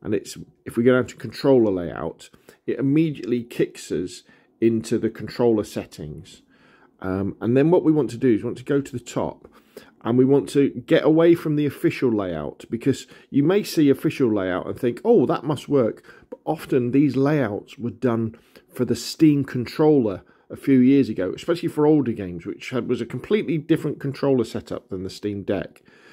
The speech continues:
So we click on that, and we want to go to templates, and you want to go to games, gamepad with joystick trackpad, and you press A to select it, and then remember to press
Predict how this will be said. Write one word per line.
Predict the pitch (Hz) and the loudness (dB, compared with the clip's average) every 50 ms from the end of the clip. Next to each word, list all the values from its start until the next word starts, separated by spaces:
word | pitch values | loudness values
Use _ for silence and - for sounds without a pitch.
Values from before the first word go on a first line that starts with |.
| - _ _ _ _ | -20 _ _ _ _
So | - - 107 | -2 0 0
we | 113 113 123 | 0 0 -2
click | - - - 185 175 - | -4 -4 -4 -4 -2 -2
on | 165 147 139 | -2 0 0
that, | 117 80 - - 82 104 - _ _ _ _ _ | -2 -2 -4 -6 -8 -8 -8 _ _ _ _ _
and | _ - _ _ _ _ _ - | _ -20 _ _ _ _ _ -4
we | 113 120 | 0 2
want | 127 147 139 131 | 2 2 0 -2
to | - | -2
go | - 143 139 135 127 | 0 4 4 4 4
to | - - - - 135 104 85 82 104 107 - | 2 0 -2 0 0 2 2 0 -2 -4 -6
templates, | - - - 147 151 147 143 131 - - - - - - - - - - - - - _ - - - - - | -10 -8 -4 -2 -2 -2 -2 -4 -6 -8 -10 -10 -10 -10 -12 -14 -16 -18 -20 -20 -20 _ -20 -20 -20 -10 -6
and | 113 113 120 | -2 2 4
you | 127 | 4
want | 135 - - | 2 2 0
to | - 127 | -2 2
go | 131 127 123 | 2 4 4
to | 123 - 123 | 2 0 -4
games, | 104 104 - - 135 139 151 160 165 160 - - - - - - | -6 -4 -2 0 2 2 2 2 0 -2 -4 -8 -16 -18 -10 -6
gamepad | - 143 156 170 175 165 - - - 85 76 76 82 - _ _ _ _ - | -2 0 0 0 0 -2 -2 -6 -10 -10 -10 -10 -10 -12 _ _ _ _ -2
with | - 117 117 117 - _ | -2 -2 -2 -2 -6 _
joystick | - - 131 127 139 131 - - - - - 127 - - - - - | -2 2 4 4 4 4 2 -4 -8 -4 -2 -2 -2 -4 -8 -18 -16
trackpad, | - - - 127 113 - - _ - - - 78 69 - - - _ - - - _ | -16 -14 -12 -12 -12 -14 -16 _ -20 -16 -14 -12 -12 -12 -14 -18 _ -20 -20 -20 _
and | - 92 | -8 -6
you | 98 98 | -6 -4
press | - - 170 160 156 - - - | -2 0 0 0 0 -2 -4 0
A | 120 139 139 131 120 | 2 4 4 4 2
to | - 120 110 | -2 -6 -12
select | - - 113 123 - - - - - | -8 -4 -4 -4 -4 -4 -6 -10 -8
it, | 90 82 - _ - | -8 -8 -8 _ -6
and | 104 110 | -4 -2
then | 110 110 113 | -2 0 2
remember | 120 123 139 147 147 | 2 2 2 2 0
to | 135 139 135 | -2 -4 -4
press | - 143 135 - | -6 -6 -6 -8